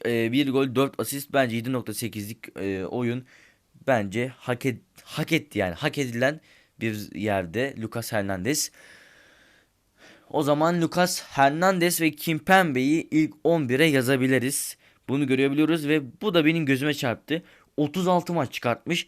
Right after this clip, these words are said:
Yedi nokta üçte oynamış. Üç asist yapmış. Diğer sol beklere baktığımızda so-, diğer sol bekleri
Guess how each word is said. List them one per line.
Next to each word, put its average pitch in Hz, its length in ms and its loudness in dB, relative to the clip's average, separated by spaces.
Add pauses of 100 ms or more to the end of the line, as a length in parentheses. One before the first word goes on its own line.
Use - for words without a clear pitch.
(200)
Yedi 160 340 2
nokta 165 300 -2 (100)
üçte 185 280 0
oynamış. 196 440 2 (380)
Üç 165 220 -4 (100)
asist 120 400 -4
yapmış. 147 600 -2 (720)
Diğer 165 340 6
sol 151 320 2
beklere 123 320 2
baktığımızda 113 800 0
so-, 131 400 -2
diğer 143 200 6
sol 131 280 -2
bekleri 139 520 2